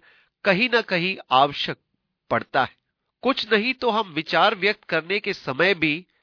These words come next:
चुप रहना ही उचित समझते हैं। यहाँ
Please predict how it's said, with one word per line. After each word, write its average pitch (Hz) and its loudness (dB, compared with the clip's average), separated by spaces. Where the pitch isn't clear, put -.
चुप - -4
रहना 143 0
ही 185 -2
उचित - -8
समझते 120 -8
हैं। 104 -16
यहाँ 151 2